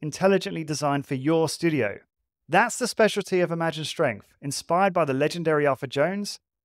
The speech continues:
They've pioneered efficient and affordable fitness equipment perfectly crafted for your hit business. With a team that lives and breathes hit, Imagine Strength combines passion, innovation, and careful design into every piece of equipment,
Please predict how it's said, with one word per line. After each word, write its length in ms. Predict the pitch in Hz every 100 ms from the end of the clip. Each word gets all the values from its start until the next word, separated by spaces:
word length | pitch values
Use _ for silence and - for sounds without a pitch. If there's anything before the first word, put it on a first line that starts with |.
| _
They've 200 | 160 151
pioneered 640 | - 214 214 202 208 202 151
efficient 440 | 123 175 - 190
and 140 | 190 147
affordable 500 | - 170 160 160 151
fitness 340 | 180 151 -
equipment 540 | 143 - 180 165 156 - _ _
perfectly 500 | - 220 226 233 214
crafted 600 | - 208 196 - 127 -
for 100 | 139
your 380 | 127 151 151
hit 240 | - 151 139 _
business. 520 | 143 - 117 - - _ _ _ - - - -
With 140 | 175
a 40 | 175
team 300 | - 226 214
that 140 | 160
lives 400 | 151 160 165 -
and 180 | 147 135
breathes 540 | 143 156 120 113 113
hit, 480 | - 127 104 - - _ _
Imagine 340 | 143 156 175 170
Strength 380 | - 180 160 -
combines 400 | 147 131 127 120
passion, 580 | - 180 - 131 98 -
innovation, 520 | 156 151 151 151 - 131
and 120 | 123
careful 320 | - 160 151
design 460 | 131 139 123 104 104 _ _
into 240 | 160 165 -
every 400 | 165 - 196 -
piece 300 | - 135 -
of 100 | 143
equipment, 520 | - 170 123 120